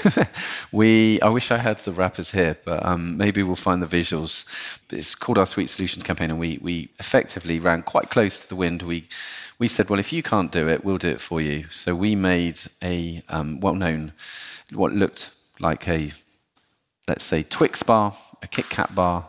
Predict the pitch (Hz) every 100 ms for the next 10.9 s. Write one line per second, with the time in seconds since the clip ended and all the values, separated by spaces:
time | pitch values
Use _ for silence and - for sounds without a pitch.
0 | - - 87 82 87 85 80 80 78 80
1 | 80 - - - - - - 85 78 -
2 | 87 82 73 73 71 73 76 - _ _
3 | _ _ - 92 131 113 113 104 - 107
4 | 101 95 90 92 90 - 92 87 82 101
5 | 90 78 - - 87 82 80 - 82 -
6 | 143 127 104 107 95 95 90 - 85 -
7 | - - - - _ 92 90 82 82 80
8 | - - 85 92 87 95 - 113 92 98
9 | 92 87 85 - - - - 95 107 92
10 | - 98 90 82 67 87 82 85 85